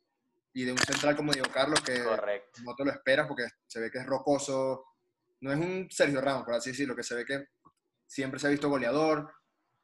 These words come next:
Speaker 1: pero este sale con una chilena que, los, que ya de por sí desde el principio lo había pasado mal. Yo había dicho en el, en el partido ante-, en el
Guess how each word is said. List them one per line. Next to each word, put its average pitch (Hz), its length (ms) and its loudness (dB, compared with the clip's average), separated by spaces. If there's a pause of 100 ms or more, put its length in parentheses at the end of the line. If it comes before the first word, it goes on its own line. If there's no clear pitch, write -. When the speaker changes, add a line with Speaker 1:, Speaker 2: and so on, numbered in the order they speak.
Speaker 1:
pero 117 140 -4
este 131 180 -2
sale 143 240 4
con 131 80 -4
una 135 140 -2
chilena 151 680 -4 (180)
que, - 80 -6
los, 131 140 -2 (180)
que 139 140 0
ya 147 140 6
de 190 80 8
por 160 180 2
sí 160 100 4
desde 180 120 4
el 160 60 -2
principio 151 280 0
lo 147 80 4
había 147 180 4
pasado 143 260 0
mal. 160 240 2
Yo 123 80 -4
había 131 120 -2
dicho 151 160 -2
en 151 80 -2
el, 143 40 0 (120)
en 123 100 -10
el 113 240 -14 (240)
partido 131 240 -8
ante-, 123 260 -6
en 117 120 -14
el 110 80 -16